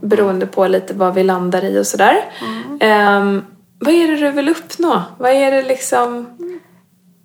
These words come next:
Speaker 2: Ja, ehm, om vi börjar med styrkan då. Jag
Speaker 1: Ja.
Speaker 2: vill faktiskt, eh, känna, jag vill bygga muskler och då gärna på överkroppen. Eh, för som ben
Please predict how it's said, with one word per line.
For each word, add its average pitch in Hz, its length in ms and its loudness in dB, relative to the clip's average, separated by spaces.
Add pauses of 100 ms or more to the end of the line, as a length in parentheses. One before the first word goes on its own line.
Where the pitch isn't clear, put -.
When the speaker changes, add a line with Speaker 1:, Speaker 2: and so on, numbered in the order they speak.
(280)
Speaker 2:
Ja, 185 500 0 (260)
ehm, 202 880 2 (840)
om 214 100 0
vi 214 60 4
börjar 226 340 4
med 175 100 -2
styrkan - 460 -6
då. - 180 0 (120)
Jag 214 140 6
Speaker 1:
Ja. 240 60 6
Speaker 2:
vill 190 200 2
faktiskt, - 680 -6 (220)
eh, 190 160 -2
känna, 180 540 0 (120)
jag 214 120 -4
vill 208 140 -2
bygga 185 460 2
muskler 185 580 -2
och 185 120 -2
då 185 120 0
gärna 175 300 0
på 175 120 -6
överkroppen. 185 800 -2 (720)
Eh, 185 440 -2
för 190 160 -4
som 190 420 -6
ben 185 720 -2